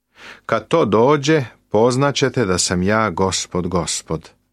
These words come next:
Baš u tom trenutku Jerusalim je razaran, pa je naknadno zarobljenom narodu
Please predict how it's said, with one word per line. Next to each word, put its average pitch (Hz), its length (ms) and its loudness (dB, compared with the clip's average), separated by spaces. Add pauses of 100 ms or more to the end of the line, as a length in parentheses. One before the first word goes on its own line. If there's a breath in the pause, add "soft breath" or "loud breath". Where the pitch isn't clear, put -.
(2500)
Baš 113 320 0
u 107 40 4
tom 123 380 0
trenutku 110 680 -2 (640 soft breath)
Jerusalim 110 640 2
je 120 120 2
razaran, 101 600 0 (1160)
pa 120 120 0
je 120 80 0
naknadno 98 680 0 (240)
zarobljenom 98 680 0
narodu 113 540 0